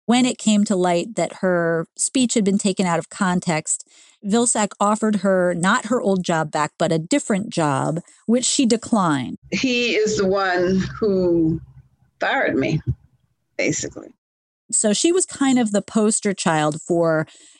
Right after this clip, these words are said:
Speaker 1: unequal treatment at the agency. And there, there were a number of people I spoke with, Lloyd Wright and Lawrence Lucas, and a bunch of people who had firsthand experience of the U S D A, who said,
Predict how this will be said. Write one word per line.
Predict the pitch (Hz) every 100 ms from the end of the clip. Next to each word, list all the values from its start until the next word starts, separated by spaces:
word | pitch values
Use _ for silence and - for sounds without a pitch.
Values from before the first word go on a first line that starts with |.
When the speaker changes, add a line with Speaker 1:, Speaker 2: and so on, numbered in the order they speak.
| _ _ _ _ _ _
Speaker 1:
unequal | 240 254 240 - 185 180
treatment | - 190 185 - 165 -
at | 156 -
the | -
agency. | - 165 156 160 - 175 170 185
And | 202
there, | 226 226
there | 254
were | 247
a | 233
number | 240 302 269
of | 214
people | - 214 175
I | 175
spoke | - 190 180
with, | - 165 160 - - - _ _
Lloyd | 196 202 202 185
Wright | 185 185 180 180
and | 165 151 175
Lawrence | 185 196 -
Lucas, | 190 190 185 175 170
and |
a | 170
bunch | 202 214
of | 220
people | 220 - 190 -
who | 185 175 175 -
had | - 185 170 165 196 220
firsthand | - - 202 208 - 202 190 180
experience | 175 - 170 170 156 160
of | - 165
the | 175
U | 165
S | 165
D | - 170
A, | 160
who | 165
said, | 180 - 185 180